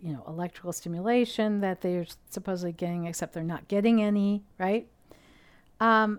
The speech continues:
the placebo effect, where y-, where you're not given anything or an, or any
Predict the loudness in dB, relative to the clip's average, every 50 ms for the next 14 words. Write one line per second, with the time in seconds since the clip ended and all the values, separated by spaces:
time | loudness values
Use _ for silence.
0 | -6 -2 -2 -2 -2 2 0 0 0 0 0 0 2 2 4 4 4 4 4 4
1 | 0 -2 -4 -4 -4 -4 -8 -8 -6 -4 -4 -4 -6 -8 -10 -8 -6 -4 -2 -2
2 | -2 -2 -2 -4 -6 _ _ _ _ -12 -8 -6 -4 -2 -2 -2 -2 -2 -2 0
3 | 0 0 0 -2 -2 -4 -4 -2 -2 -2 -4 -6 -6 -6 -6 -4 -4 -4 -6 -8
4 | -10 -14 -20 _ _ -10 -8 -6 -6 -8 -8 -10 -14 -18 _ _ _ _ _ _
5 | _ _ _ _ _ -12 -8 -8 -8 -8 -8 -8 -8 -8 -8 -10 -10 -8 -6 -4
6 | -4 -4 -4 -6 -6 -4 -4 -2 -2 -2 -4 -6 -8 -12